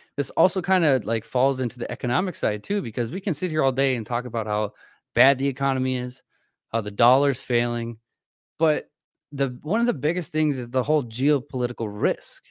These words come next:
and that includes these w-, countries that are in conflict. So if these countries are in conflict,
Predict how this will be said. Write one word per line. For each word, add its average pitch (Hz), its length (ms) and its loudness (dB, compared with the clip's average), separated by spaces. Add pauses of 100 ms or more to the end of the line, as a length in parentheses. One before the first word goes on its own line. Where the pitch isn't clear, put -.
(920)
and 135 120 -2
that 151 160 0
includes 131 760 0
these 120 220 -2
w-, 120 180 -16 (340)
countries 110 540 -4
that 113 200 0
are 113 140 2
in 117 220 -4
conflict. - 720 -6 (600)
So 147 60 -10
if 139 40 -10
these 143 160 -6
countries 202 420 0
are 139 100 2
in 110 80 -2
conflict, 104 720 -4